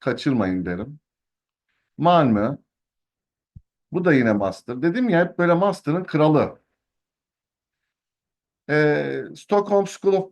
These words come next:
Economics dediğimiz, bu da oldukça önemli bir ekonomi okulu.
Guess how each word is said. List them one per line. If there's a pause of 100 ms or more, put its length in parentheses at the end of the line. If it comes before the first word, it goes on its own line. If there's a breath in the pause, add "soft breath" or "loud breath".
(120)
Economics
dediğimiz,
bu
da
oldukça
önemli
bir
ekonomi
okulu.